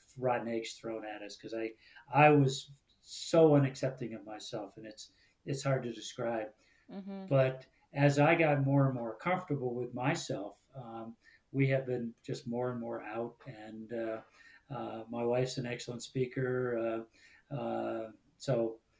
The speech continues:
Speaker 1: uh, it's, it's sort of part of our lives, and,
Speaker 2: Right.
Speaker 1: uh, um, hopefully when I retire, we'll do a lot more of it.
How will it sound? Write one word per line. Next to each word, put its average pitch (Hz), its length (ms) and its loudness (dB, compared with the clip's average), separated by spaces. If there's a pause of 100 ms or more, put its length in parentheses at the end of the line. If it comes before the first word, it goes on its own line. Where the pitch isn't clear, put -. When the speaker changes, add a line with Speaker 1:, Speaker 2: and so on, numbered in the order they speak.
(600)
Speaker 1:
uh, 123 300 -6
it's, 135 280 2
it's - 260 0
sort 294 240 6
of - 120 0
part 170 300 6
of 135 80 6
our 120 140 6
lives, 117 680 2
and, 117 600 0
Speaker 2:
Right. 117 240 4 (380)
Speaker 1:
uh, - 20 -4
um, 117 640 -2 (640)
hopefully 139 380 6
when 123 160 4
I 123 100 2
retire, 127 960 4
we'll 123 340 4
do 127 220 4
a - 40 6
lot 123 260 4
more 123 180 0
of 110 140 -2
it. 98 120 -10